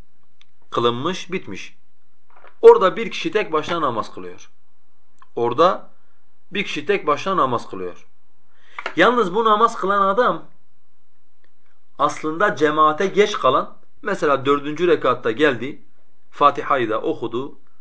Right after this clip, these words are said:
imama yetişti. İmam selam verdikten sonra bunun kaç rekatı kaldı? Üç rekatı. Kalkıp o üç rekatını kılan şahıs. Ben geldim buna elimi vurdum, bunun arkasına ne oldum? Bunun arkasına namaza durdum. Ne oldu? Bak gene mesbuk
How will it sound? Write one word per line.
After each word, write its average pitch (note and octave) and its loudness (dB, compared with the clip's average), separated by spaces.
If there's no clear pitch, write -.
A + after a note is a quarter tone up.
imama B2 2
yetişti. C#3+ -4
İmam F3 4
selam F3 4
verdikten C#3+ 0
sonra F3+ -2
bunun F3 -4
kaç F#3+ 4
rekatı D3+ 0
kaldı? F#3 0
Üç A#3 -4
rekatı. A2+ -4
Kalkıp D#3+ 2
o A3 0
üç G3 -4
rekatını E3 0
kılan G#3 0
şahıs. - 0
Ben G3 0
geldim C#3+ 0
buna D3 -2
elimi D#3 0
vurdum, F3 -4
bunun F3 -4
arkasına D#3 -2
ne F3+ -4
oldum? D#3+ -2
Bunun D#3 -4
arkasına C3+ -4
namaza C3 2
durdum. G2+ -6
Ne C3+ 4
oldu? D3 4
Bak B2+ 0
gene D3 0
mesbuk C#3+ 2